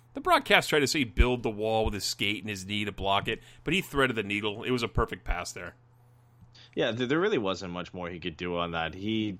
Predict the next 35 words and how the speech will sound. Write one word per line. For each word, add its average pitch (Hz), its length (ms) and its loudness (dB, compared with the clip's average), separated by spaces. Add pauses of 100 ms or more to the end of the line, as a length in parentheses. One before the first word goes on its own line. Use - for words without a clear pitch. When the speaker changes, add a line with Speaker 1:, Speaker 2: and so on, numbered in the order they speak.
(120)
Speaker 2:
goes 92 240 -2
down 98 180 0
on 92 100 -2
one 87 160 -4
knee 139 180 0
to 110 80 -2
try 92 200 -4
and 87 100 -6
block 117 420 -2
it, 107 200 -4
and 92 260 -6
it 82 120 -8
literally 107 380 2
goes 101 260 0
between 127 460 -4
his 113 300 0
knee, 98 280 0 (280)
between 113 580 -2
John 104 280 -4
Gibson's 95 380 -6
pad, 92 360 -4
perfectly 98 360 -4
threaded 90 400 -4
over 85 260 -4
to 82 200 -10
Blake 90 280 -4
Comeau. 90 300 0
And 85 100 -4
if 82 100 -4
he 110 120 0
misses 90 380 -4
that, 82 340 -6
I 82 140 -6
mean, 80 280 -8
uh, - 140 -12